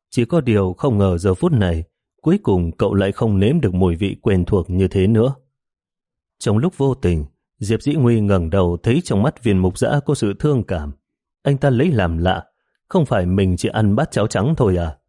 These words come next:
Sao lại có thể khiến cho cậu ta thương cảm chứ? May thay,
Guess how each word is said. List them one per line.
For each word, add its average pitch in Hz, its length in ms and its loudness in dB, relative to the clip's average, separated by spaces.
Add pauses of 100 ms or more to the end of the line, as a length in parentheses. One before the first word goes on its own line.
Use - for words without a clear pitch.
(400)
Sao 127 240 -2
lại 92 160 2
có 170 120 -4
thể 92 220 0
khiến 120 320 0
cho 135 120 -2
cậu 98 160 -4
ta 95 220 -2
thương 95 280 -2
cảm 80 240 -4
chứ? 113 260 -2 (920)
May 107 200 0
thay, 104 260 -2